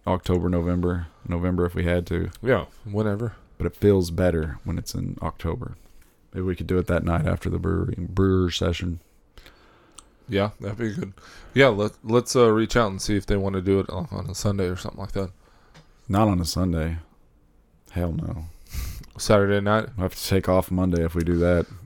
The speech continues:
Speaker 1: Got
Speaker 2: We can,
Speaker 1: so
Speaker 2: uh, make
Speaker 1: drunk.
Speaker 2: food and all that stuff.
Speaker 1: Hooah.
Speaker 2: So we're not super, super fucking drunk.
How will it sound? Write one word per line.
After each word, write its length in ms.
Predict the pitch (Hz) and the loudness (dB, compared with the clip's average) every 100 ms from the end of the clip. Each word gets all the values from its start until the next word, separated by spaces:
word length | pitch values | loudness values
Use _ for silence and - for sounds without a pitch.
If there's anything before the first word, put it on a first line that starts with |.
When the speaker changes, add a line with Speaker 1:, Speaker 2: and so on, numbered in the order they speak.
| 101 | -2
Speaker 1:
Got 100 | 90 | 0
Speaker 2:
We 60 | |
can, 100 | 101 | 2
Speaker 1:
so 200 | 98 92 | 2 4
Speaker 2:
uh, 80 | 90 | 4
make 80 | 82 107 95 | 2 2 2
Speaker 1:
drunk. 160 | 92 | 4
Speaker 2:
food 480 | 107 110 113 110 104 | 6 8 8 8 6
and 300 | 101 95 90 - - | 2 0 -10 -14 2
all 140 | 117 | 4
that 120 | 110 | 6
stuff. 420 | 107 117 117 - - - _ _ _ | 4 4 4 2 -14 -20 _ _ _
Speaker 1:
Hooah. 480 | - 214 190 123 - - | 4 6 6 4 -4 -14
Speaker 2:
So 160 | - 107 | -4 -2
we're 40 | |
not 200 | 104 95 | -2 -2
super, 680 | - - 113 107 107 110 101 - - - _ | -6 -4 0 0 2 0 0 -10 -20 -20 _
super 520 | - - - 156 131 | -10 -8 -2 -2 -2
fucking 300 | 135 131 120 | 0 0 0
drunk. 300 | 117 127 127 | -2 -2 -2